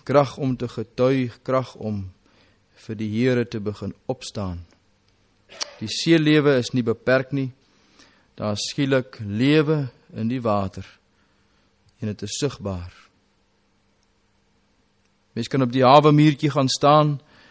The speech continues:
en 'n mens kan afkyk en jy sal 'n rop in die water sien. En klomp vissies, en 'n seekat, en baie kleiner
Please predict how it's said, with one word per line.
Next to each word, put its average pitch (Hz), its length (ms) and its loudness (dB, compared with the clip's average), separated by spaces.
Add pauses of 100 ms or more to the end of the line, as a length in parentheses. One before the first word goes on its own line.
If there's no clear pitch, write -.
(480)
en 117 120 -4
'n 117 60 2
mens 120 220 2
kan - 160 -6
afkyk 139 600 0
en 117 100 -4
jy 113 80 -4
sal 120 220 0
'n 117 100 4
rop 131 340 0 (260)
in 123 80 -4
die 127 120 -4
water 127 340 -2
sien. 120 340 -8 (1160)
En 101 180 -14
klomp 139 280 -2
vissies, - 720 -10 (480)
en 101 140 -16
'n 98 40 -16
seekat, - 720 -8 (1000)
en 104 120 -16
baie 123 320 0
kleiner 135 560 -2